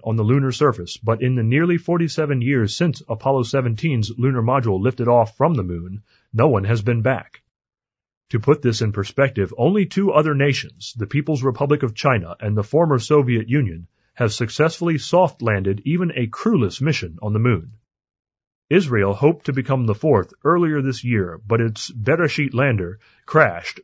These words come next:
when an engine failed during descent on April eleventh. China scored a milestone earlier this year when its Chang'e four craft on January third became the first known to have landed on the moon's dark side.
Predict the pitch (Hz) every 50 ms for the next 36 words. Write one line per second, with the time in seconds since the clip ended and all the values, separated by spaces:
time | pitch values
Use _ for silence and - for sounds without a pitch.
0 | _ - 120 127 123 113 117 - 139 160 160 170 165 143 127 - 151 143 143 135
1 | 127 117 117 131 131 127 120 113 107 - - 147 147 139 139 123 113 110 120 127
2 | - 135 131 123 117 123 113 101 82 - _ _ _ _ _ _ _ _ _ _
3 | _ _ _ _ _ _ _ _ _ _ _ _ _ _ - - 156 175 165 123
4 | 104 - - - 131 131 123 113 101 101 113 139 160 147 123 107 - - 107 98
5 | 92 95 104 - 143 175 180 165 151 139 123 123 117 - - 139 127 107 98 90
6 | 104 104 104 104 - - - _ _ _ - - - 147 151 160 151 143 - 143
7 | 147 139 131 120 117 123 - _ - 156 151 120 101 98 - 156 151 120 98 92
8 | - - _ _ _ _ _ _ - 117 107 104 113 117 131 143 147 139 131 120
9 | 110 - 160 139 113 104 101 95 92 110 107 - 123 117 113 104 95 - - 190
10 | 185 - - _ _ _ - 135 147 160 156 139 151 151 139 123 127 135 127 113
11 | 107 101 - 113 110 117 113 117 127 135 127 113 104 101 113 127 139 127 - -
12 | - 95 85 82 71 98 -